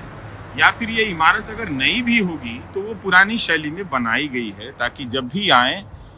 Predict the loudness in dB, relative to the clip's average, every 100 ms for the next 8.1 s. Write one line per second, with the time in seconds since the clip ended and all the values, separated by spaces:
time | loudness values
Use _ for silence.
0 | -20 -2 8 8 8 -2 0 0 -2 -6
1 | 4 6 6 -2 -4 -2 0 6 6 6
2 | 2 2 0 -6 -8 -2 6 8 8 4
3 | 0 -6 -10 -20 -20 -20 -8 -4 0 6
4 | 10 10 8 8 6 6 -2 0 0 -2
5 | -8 -10 2 4 6 2 0 -4 -4 -4
6 | -4 -4 0 2 0 -4 -6 -6 -8 -8
7 | -12 -8 -6 0 0 0 -2 -6 -8 -10